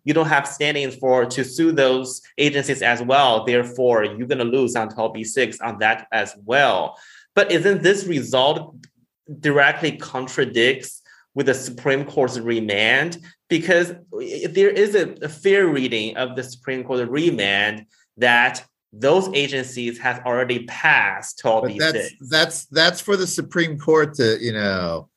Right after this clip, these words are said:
Speaker 2: clean up. And, you know, unfortunately, there are six fairly conservative justices on the United States Supreme Court. And while they may not have envisioned that the Fifth Circuit was going to do what they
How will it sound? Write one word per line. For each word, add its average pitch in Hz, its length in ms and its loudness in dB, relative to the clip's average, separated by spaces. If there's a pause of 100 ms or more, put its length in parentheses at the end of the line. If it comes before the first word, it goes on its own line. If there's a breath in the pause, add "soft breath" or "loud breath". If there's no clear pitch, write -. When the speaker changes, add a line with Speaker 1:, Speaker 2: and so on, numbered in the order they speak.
(120)
Speaker 2:
clean 123 320 -2
up. 90 300 -4 (160)
And, 104 580 0 (720 soft breath)
you 110 100 -6
know, 107 280 -4
unfortunately, 151 920 0
there 131 240 4
are 120 60 2
six - 720 -2 (400)
fairly 143 500 4
conservative 143 760 0
justices 127 680 -2
on 123 240 -2
the 117 80 -4
United 123 340 0
States 120 300 -2
Supreme 123 420 -4
Court. 135 440 0 (520)
And 113 600 0 (420)
while 123 680 4 (160)
they 127 360 2
may 143 200 0
not 139 240 2
have 117 100 -2
envisioned 127 600 -2
that 123 200 -2
the 117 220 0
Fifth 127 240 -2
Circuit 131 340 -2
was 113 140 -8
going 120 240 -2
to 110 60 -2
do 131 260 2
what 139 240 2
they 123 520 2